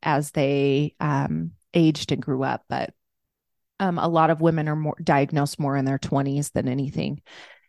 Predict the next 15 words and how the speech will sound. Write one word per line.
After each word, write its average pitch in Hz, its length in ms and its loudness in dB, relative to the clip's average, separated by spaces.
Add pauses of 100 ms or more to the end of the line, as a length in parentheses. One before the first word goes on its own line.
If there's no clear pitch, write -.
(180)
And, 185 400 6
um, 170 320 6
but 160 140 6
I 165 140 6
was, 156 420 2
you 165 100 -2
know, 135 160 0
I 127 120 2
had 156 240 0
these 139 180 -2
symptoms 147 380 -2
since - 200 -6
I 135 60 2
was 131 160 0
ten. 143 400 -4